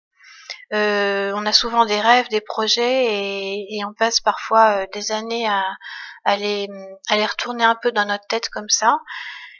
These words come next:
Et puis, euh, soit on passe à l'action, soit en fait on reste avec cette idée toute notre vie et finalement, bah, en fait, euh,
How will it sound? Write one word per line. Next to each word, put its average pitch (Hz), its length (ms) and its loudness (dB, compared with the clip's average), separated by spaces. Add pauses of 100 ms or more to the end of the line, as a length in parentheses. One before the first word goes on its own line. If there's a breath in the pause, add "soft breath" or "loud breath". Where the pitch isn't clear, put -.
(140 loud breath)
Et 226 100 2
puis, 269 420 0
euh, 202 520 4
soit 269 200 4
on 262 120 0
passe 240 460 2 (120)
à 202 140 -2
l'action, 240 600 -2
soit 240 280 4
en 233 80 -2
fait 254 240 -2
on 226 40 0
reste 233 240 -2
avec 214 200 -6
cette - 220 -4
idée 214 220 -4
toute 240 200 -10
notre 220 200 -6
vie 240 300 -6
et 214 100 -6
finalement, 214 540 -2
bah, 208 100 0
en 202 60 -4
fait, - 300 -4
euh, 185 380 -8